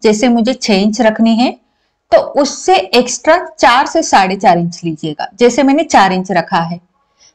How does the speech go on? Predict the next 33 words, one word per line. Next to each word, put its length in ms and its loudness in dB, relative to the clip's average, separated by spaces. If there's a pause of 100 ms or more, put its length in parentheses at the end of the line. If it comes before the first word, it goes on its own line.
(100)
मतलब 400 0
इसकी 260 -2
पूरी 320 2
लंबाई 400 4
यहाँ 200 0
पर 240 0
दस 240 2
inch 280 0
है 140 4 (840)
four 240 6
fold 340 -2
में 220 -4 (320)
और 200 2
चौड़ाई 580 2
है 180 0 (460)
normal 360 4
sleeve 280 0
से 240 -2 (240)
दो 200 4
inch 180 -2
extra। 440 -10 (1200)
अब 280 0 (160)
ऊपर 420 2
से 260 -2 (120)
बच्चों 420 2
के 120 0
लिए 200 4
ढाई 300 4
inch 160 0
पर 160 2
mark 300 2
करना 300 4
है 240 0